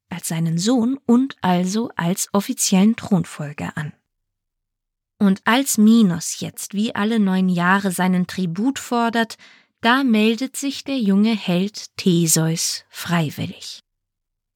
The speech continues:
Er will mit den dreizehn anderen jungen Menschen zum Minotauros nach Kreta.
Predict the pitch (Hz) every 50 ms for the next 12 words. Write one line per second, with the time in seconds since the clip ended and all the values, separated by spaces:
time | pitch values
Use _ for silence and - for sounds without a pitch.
0 | _ _ _ _ _ _ _ _ - 247 254 277 294 269 208 185 208 233 247 269
1 | 277 254 233 240 226 - 240 233 214 202 175 180 190 233 226 - - 233 233 226
2 | - 190 196 208 214 196 196 196 190 180 175 175 190 190 185 180 175 175 175 185
3 | 180 - - 202 196 196 196 202 - - - - 240 240 233 220 226 226 240 226
4 | - - - 175 170 165 165 165 165 165 185 190 - - - - - - 208 202
5 | - - - - - 196 165 135 - - - -